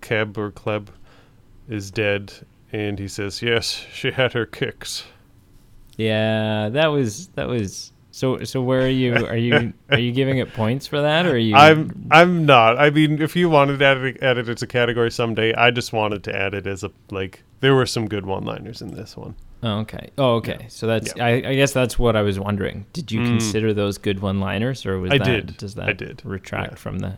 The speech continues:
Speaker 2: okay.
Speaker 1: <laughs>
Speaker 2: Well, that's interesting. <laughs> Okay. Well, um, so if I tally all that up,
Speaker 1: Mm-hmm.
Speaker 2: uh, Doctor No got a five point three.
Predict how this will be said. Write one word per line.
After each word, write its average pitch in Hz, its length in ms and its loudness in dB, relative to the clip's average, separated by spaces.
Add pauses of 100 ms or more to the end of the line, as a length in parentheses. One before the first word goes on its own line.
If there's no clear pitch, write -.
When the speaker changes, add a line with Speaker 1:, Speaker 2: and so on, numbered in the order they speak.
Speaker 2:
okay. 165 260 -8 (280)
Speaker 1:
<laughs> - 320 -10
Speaker 2:
Well, 170 140 0
that's 131 200 -6
interesting. 107 480 -8 (100)
<laughs> 120 100 -8 (1300)
Okay. 185 200 -4 (100)
Well, 165 360 0
um, 151 480 2
so 143 300 0
if 135 140 -2
I 147 100 0
tally 151 320 0
all 139 160 2
that 107 180 0
up, - 220 -6 (240)
Speaker 1:
Mm-hmm. 131 800 0 (600)
Speaker 2:
uh, 113 420 2
Doctor 180 460 0
No 131 380 2
got 113 280 -2
a 104 60 -2
five 110 440 -4
point - 320 -4
three. - 520 -10